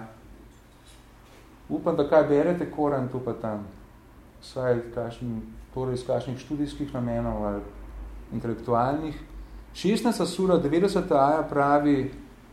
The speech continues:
"Zares Bog zapoveduje pravičnost in delanje dobrih del, ter prepoveduje nesramnost, grda dejanja in nasilje." Torej,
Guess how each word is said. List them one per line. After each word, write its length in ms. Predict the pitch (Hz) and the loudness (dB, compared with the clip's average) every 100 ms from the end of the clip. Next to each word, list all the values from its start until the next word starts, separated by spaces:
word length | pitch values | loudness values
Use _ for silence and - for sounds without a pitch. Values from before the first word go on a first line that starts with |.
| - - - - | -20 -20 -14 -2
"Zares 560 | 120 135 185 190 - 139 120 | 2 6 8 6 4 -2 2
Bog 220 | 175 185 | 4 4
zapoveduje 520 | 190 180 143 185 175 | 2 2 0 0 0
pravičnost 560 | 147 135 175 - 180 - | 0 0 -2 -2 -4 -4
in 100 | 131 | -2
delanje 340 | 160 165 151 | 0 0 0
dobrih 520 | 131 131 135 147 139 | 6 6 6 0 0
del, 200 | 127 113 87 - - - - - - - - - - - - - - - | -2 -2 -4 -10 -18 -20 -20 -20 -20 -20 -20 -20 -20 -20 -20 -20 -16 -2
ter 140 | 143 | 0
prepoveduje 460 | 143 143 143 151 185 | 0 0 0 2 2
nesramnost, 720 | 170 - 147 165 175 180 151 | 2 2 4 6 4 2 0
grda 260 | 127 156 156 | 2 2 2
dejanja 540 | 143 135 127 131 139 | 0 0 0 0 -2
in 160 | 127 123 | -2 -2
nasilje." 500 | 113 - 120 101 87 | -4 -4 -4 -4 -6
Torej, 280 | 87 110 101 | -6 -2 -2